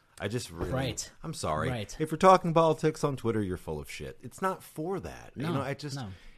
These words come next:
Speaker 1: it drives me nuts. And I'm speaking as somebody who's running for office and using, you know, Facebook to get my information out to people that,
Speaker 2: Mm.
Speaker 1: that, that know me. So I understand the contradiction, but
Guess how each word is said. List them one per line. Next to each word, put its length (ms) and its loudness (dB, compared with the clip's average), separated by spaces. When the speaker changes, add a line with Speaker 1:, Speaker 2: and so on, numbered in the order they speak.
Speaker 1:
it 140 -8
drives 300 -4
me 100 -4
nuts. 280 -6
And 140 -8
I'm 120 -8
speaking 500 -10
as 420 -12
somebody 360 -8
who's 200 -12
running 220 -8
for 160 -10
office 320 -10
and 120 -10
using, 460 -10
you 80 -12
know, 160 -12
Facebook 440 -8
to 80 -16
get 100 -10
my 140 -12
information 460 -8
out 140 -10
to 80 -14
people 280 -14
that, 260 -10
Speaker 2:
Mm. 40 -18
Speaker 1:
that, 260 -12
that 140 -14
know 240 -10
me. 260 -14
So 120 -8
I 120 -4
understand 760 -8
the 80 -12
contradiction, 840 -12
but 320 -10